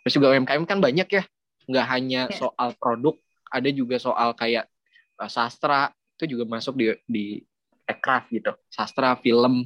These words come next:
Speaker 1: dan lain sebagainya. Nah, kita coba gitu, semua yang kita lakuin ini punya nilai jual gitu di Koperasi Mahasiswa. Jadi kita menghimpun orang-orang yang kreatif dan juga orang-orang yang punya usaha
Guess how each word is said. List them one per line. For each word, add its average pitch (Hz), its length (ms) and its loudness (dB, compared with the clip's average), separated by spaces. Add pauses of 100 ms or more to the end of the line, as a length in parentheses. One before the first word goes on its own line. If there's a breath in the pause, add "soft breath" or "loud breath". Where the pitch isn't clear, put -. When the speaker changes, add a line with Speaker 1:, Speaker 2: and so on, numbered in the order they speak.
(120)
Speaker 1:
dan 110 200 -2
lain 110 80 -8
sebagainya. 123 840 0 (640 loud breath)
Nah, - 80 -2
kita 214 160 2
coba 190 320 4
gitu, 156 160 0
semua 160 400 0
yang 147 240 -2
kita 135 240 -6
lakuin 123 400 -4
ini 160 160 -6
punya 147 160 -2
nilai 127 240 2
jual 110 320 2 (240)
gitu - 80 -10
di 113 80 -6
Koperasi 110 480 -6
Mahasiswa. 104 560 -6 (160)
Jadi 123 160 2
kita 160 240 2
menghimpun 143 720 2 (160 loud breath)
orang-orang 127 480 0
yang 120 80 -6
kreatif 131 480 -4
dan 135 160 0
juga 131 400 0
orang-orang 147 400 -4
yang 151 80 -8
punya 147 160 -4
usaha 135 400 -4